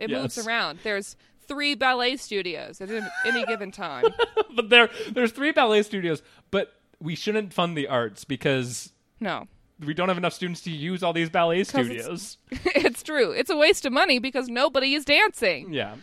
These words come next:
Speaker 2: Um,
Speaker 1: So
Speaker 2: yeah.
Speaker 1: the Trouble Tones are warming up, and Mercedes comes in and is like, "Well, hold on for warm-ups, ladies, because I'm a genius."
Speaker 2: <laughs>
Speaker 1: Uh,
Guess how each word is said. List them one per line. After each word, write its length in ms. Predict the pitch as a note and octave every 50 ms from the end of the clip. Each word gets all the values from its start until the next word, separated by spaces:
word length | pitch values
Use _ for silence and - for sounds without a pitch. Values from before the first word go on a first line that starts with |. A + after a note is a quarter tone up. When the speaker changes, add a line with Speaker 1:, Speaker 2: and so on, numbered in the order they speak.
| - -
Speaker 2:
Um, 280 | G3 G3 G3+ F#3+ F#3 F#3 E3+
Speaker 1:
So 760 | - - - C4+ C4+ C4 C4 C4 C4+ C4+ C4+ C4+ C4+ C4+ C4
Speaker 2:
yeah. 60 | B3 -
Speaker 1:
the 100 | G#3 B3
Trouble 280 | C4 - E4+ E4 A#4 A#4
Tones 420 | - - - D4 C4+ C#4 C#4 C4+ -
are 140 | F#3 G3 G#3
warming 360 | F#3+ F#3 G3+ A#3+ D4 D4+ C4+
up, 200 | A#3+ A#3+ A#3+ - - - _ _ _ -
and 300 | - A3+ G#3 G3+ G3+ G#3+
Mercedes 440 | A3 A#3 A#3+ - B3 A3+ C4 D4 -
comes 300 | - C4+ C4 B3+ A3+ A3+
in 260 | G#3+ G#3 G#3 G#3 -
and 120 | C3 G3
is 120 | F#3+ F#3 -
like, 240 | F#3 F3+ D#3+ - _ -
"Well, 280 | C4 C#4 D#4+ E4+ E4 - _ _ _ _ _ - -
hold 300 | - D4+ D4 C#4+ D#4 D#4+
on 180 | D#4 D#4 D#4 F4
for 140 | - F4 E4+
warm-ups, 500 | C4 A3 G3 F#3 E3+ E3 D#3 - - -
ladies, 400 | G3 F#3 F3+ F3 F3+ F3 G3 -
because 340 | - G3 F#3 - G3+ F#3
I'm 220 | G#3+ A#3 B3+ C#4+ D#4+
a 60 | D4+
genius." 720 | - - A#3 A3 F3+ D#3 D3 B2+ A#2 G#2+ - - - - - F5
Speaker 2:
<laughs> 40 | G#5 - - - - -
Speaker 1:
Uh, 260 | - A3 G#3+ G#3 G#3